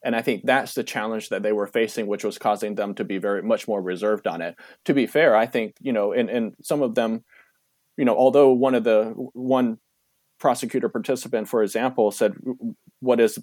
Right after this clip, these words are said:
the strength of categorical reporting as the certainty it conveys," which was an interesting kind of response there. But I, I, I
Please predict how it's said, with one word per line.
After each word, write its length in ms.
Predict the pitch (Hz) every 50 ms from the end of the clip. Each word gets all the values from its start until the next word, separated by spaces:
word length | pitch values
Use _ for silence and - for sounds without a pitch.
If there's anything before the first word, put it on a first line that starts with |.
| -
the 220 | - 117 98 117 107
strength 420 | - - - - 127 127 127 127
of 100 | 127 -
categorical 540 | - 123 113 113 110 98 120 110 104 - 113
reporting 460 | 101 95 - - 127 131 123 107 107
as 100 | 107 -
the 80 | - 107
certainty 460 | - - 123 - - 110 - 113 104
it 160 | 92 - -
conveys," 580 | - 101 - 120 120 113 78 80 - - - - - - - - _ -
which 180 | - 117 -
was 140 | - 110 95
an 80 | 107 117
interesting 440 | 127 127 - 151 - - 117 104 101
kind 200 | - 110 107 104
of 80 | 92
response 400 | 104 95 - - 135 139 - -
there. 180 | - 104 101 104
But 180 | 98 - 107
I, 120 | 104 104 101 - _
I, 140 | - 110 101 - _ _ _ -
I 260 | - - 101 104 104